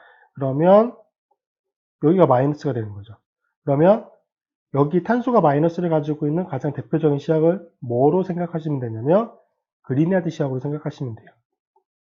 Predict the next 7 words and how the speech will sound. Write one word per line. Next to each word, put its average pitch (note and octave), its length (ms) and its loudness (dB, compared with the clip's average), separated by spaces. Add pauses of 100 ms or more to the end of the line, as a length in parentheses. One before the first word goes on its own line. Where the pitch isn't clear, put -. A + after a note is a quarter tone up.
(720)
그래서 A#2+ 160 -4
이러한 D#3 500 0
아이소프로필 E3 840 -4
형태의 D#3 680 -2
이제 B2+ 140 -14
그리나드 C3+ 460 -4
시약과 C3 720 -4